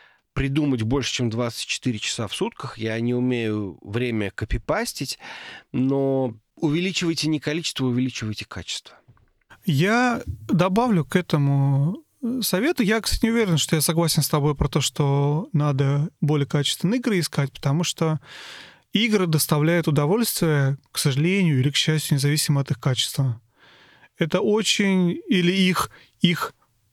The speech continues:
Speaker 2: псевдообъективного качества, согласно рейтингам на Метакритике. Или ощущение прогрессии. Ты можешь играть в какую-нибудь постоянную,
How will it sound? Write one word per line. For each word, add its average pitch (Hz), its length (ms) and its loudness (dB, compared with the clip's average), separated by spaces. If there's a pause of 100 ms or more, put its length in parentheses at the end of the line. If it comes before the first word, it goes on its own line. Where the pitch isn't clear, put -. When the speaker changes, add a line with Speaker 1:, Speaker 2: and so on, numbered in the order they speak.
(140)
Speaker 2:
псевдообъективного 160 1000 2
качества, 123 840 2
согласно 135 600 0
рейтингам 131 420 0
на 127 60 2
Метакритике. 123 840 -2 (760)
Или 160 260 4
ощущение 151 340 2
прогрессии. 151 520 2
Ты - 120 2
можешь 147 320 2
играть 147 300 2
в - 60 -12
какую-нибудь 139 600 2
постоянную, 139 1600 2